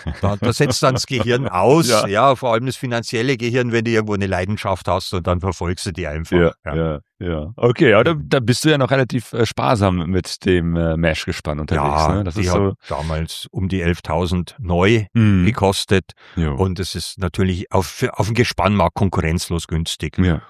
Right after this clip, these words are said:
Speaker 1: Und im Nachhinein betrachtet jetzt auf zwanzig Kilo-, äh, zwanzigtausend Kilometer ohne Panne
Speaker 2: Mhm.
Speaker 1: unterwegs zu sein,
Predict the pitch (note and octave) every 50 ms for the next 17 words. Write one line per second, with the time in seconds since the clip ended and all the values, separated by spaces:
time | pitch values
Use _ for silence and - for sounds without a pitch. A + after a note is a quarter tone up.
0 | _ - G#2+ G2 A2 G2+ F2+ F2 D#2+ F#2 G2 B2 G#2+ F#2 F2 F2+ F2+ E2+ F#2 D#2+
1 | - E2+ E2+ E2 - - - G2+ - F#2+ E2 - - D#2+ - - - - D#2+ E2+
2 | E2+ - G2+ F2+ - - G#2 F#2 F#2 F#2+ G2 F#2+ - - - F#2 E2+ - G2+ -
3 | - D#2+ F2+ F#2 E2+ E2+ - A#2+ C3 C#3 B2+ G#2+ G2+ G#2+ A2+ - B2+ G#2 G2+ -
4 | C3 C#3 E3+ F3+ D3+ A#2 - G#2+ G#2 A2 A2+ A#2 C3+ D#3 C#3 - _ C3 C3 A2
5 | G2 F#2 G#2+ B2+ G#2+ - G#2 F2+ A2+ C#3 - - - G2 E2 - D#2+ D#2 E2+ G#2
6 | A2+